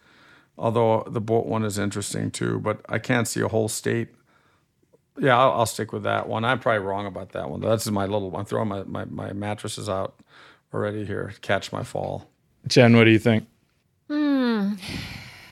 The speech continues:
Speaker 3: I think I'm gonna have to agree with Marcus because that was what my instinct was telling me. It,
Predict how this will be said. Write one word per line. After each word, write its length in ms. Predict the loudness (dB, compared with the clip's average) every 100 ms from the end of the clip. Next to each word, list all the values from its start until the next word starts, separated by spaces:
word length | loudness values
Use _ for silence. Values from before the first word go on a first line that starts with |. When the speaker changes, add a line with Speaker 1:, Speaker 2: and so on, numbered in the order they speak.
| _ -10 2
Speaker 3:
I 160 | 4 4
think 200 | 2 4
I'm 180 | 6
gonna 160 | 6 4
have 200 | 4 2
to 140 | 0
agree 500 | -2 -2 0 2 2
with 200 | 2 0
Marcus 520 | 0 0 2 2 2 0
because 920 | -2 0 2 2 2 -2 -4 -8 -12 _ _ 2
that 160 | 4 4
was 140 | 2
what 100 | 2
my 100 | 2
instinct 380 | 2 -2 -2 -4
was 120 | -4
telling 300 | -2 0 0
me. 120 | 0
It, 160 | -2 -4